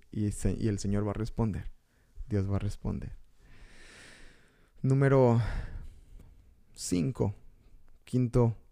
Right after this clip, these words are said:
principio, lo encontramos en el versículo tres de Deuteronomio capítulo veinte. El versículo tres dice, Les dirá eh, el sacerdote: "Oye, Israel, ustedes se juntan hoy en batalla contra sus enemigos".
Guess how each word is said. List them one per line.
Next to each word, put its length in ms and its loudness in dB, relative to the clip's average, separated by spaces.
principio, 460 2
lo 80 4
encontramos 540 4
en 80 4
el 100 4
versículo 540 2
tres 300 4
de 100 4
Deuteronomio 600 2
capítulo 440 2
veinte. 380 0
El 120 0
versículo 440 0
tres 180 2
dice, 240 2
Les 200 6
dirá 400 2
eh, 200 2
el 100 0
sacerdote: 540 4
"Oye, 260 4
Israel, 560 6
ustedes 440 4
se 120 4
juntan 480 0
hoy 140 0
en 100 0
batalla 420 2
contra 280 -2
sus 200 -6
enemigos". 720 0